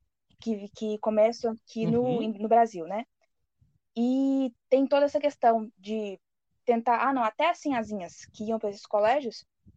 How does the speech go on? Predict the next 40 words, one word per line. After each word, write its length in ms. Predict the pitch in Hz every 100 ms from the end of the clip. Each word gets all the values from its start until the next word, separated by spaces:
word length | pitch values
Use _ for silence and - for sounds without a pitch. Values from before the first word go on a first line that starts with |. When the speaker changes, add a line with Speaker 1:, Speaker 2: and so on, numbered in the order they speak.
| -
Speaker 1:
elas 380 | 202 208 - - _ _ -
falavam 380 | 220 247 285
errado, 360 | 311 208 185 160
era 120 | 180
tipo 260 | 190 - 202
mulher, 640 | 196 220 233 208 233 240 - _ _ _ _
cuié, 600 | - 240 196 208 226 233 _ _ -
portugá, 720 | 233 226 214 190 196 208 240 _ _
que 160 | 117 262
Speaker 2:
Sim. 20 |
Speaker 1:
era 160 | 339 381
um 40 |
reflexo 640 | 320 262 - 320 370 -
da 160 | 233 220
língua 440 | 220 339 320 226 - _ 202
dos 200 | 302 285
negros 400 | 277 381 240 -
que 60 |
estavam 240 | 220 214 208
em 40 |
casa, 420 | - 277 311 202 170
refletindo 500 | 240 - 311 381 330
nessa 220 | 226 -
questão 260 | 196 - 196
delas. 380 | 170 - - _ _ _ _ _ _ -
E 120 | 226
eles 240 | 240 277
tentam 320 | - 277 320
consertar 520 | 311 349 - 349 359 339
isso, 260 | 233 -
Speaker 2:
Uhum. 20 |
Speaker 1:
apesar 320 | 233 269 294 330
de, 100 | 349 302 226 -
de 80 | 285
não 160 | 339
ser 200 | 320 285 -
tão 640 | 262 269 285 277 240 202
efetivo 480 | 202 220 - 196 190
assim, 260 | 202 - 190
né? 160 | 180